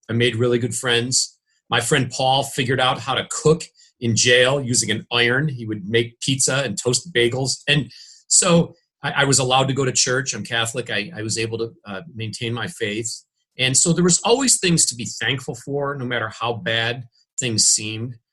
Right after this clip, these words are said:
But it was very isolating and it was very challenging. And you're just severed from your family and friends. You don't know if everyone's okay. You don't know how people are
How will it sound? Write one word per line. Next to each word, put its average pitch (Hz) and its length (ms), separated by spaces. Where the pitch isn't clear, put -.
But 123 180
it 151 160
was 147 200
very 165 320
isolating 127 800
and 110 100
it 113 80
was - 140
very 120 220
challenging. 117 640
And 143 120
you're 147 80
just 165 260
severed 175 320
from 117 160
your 110 100
family 135 380
and 113 80
friends. 151 320
You 107 100
don't 123 240
know 127 220
if 117 120
everyone's 120 400
okay. 117 400
You 120 120
don't 113 180
know 110 80
how 113 180
people 117 360
are 101 40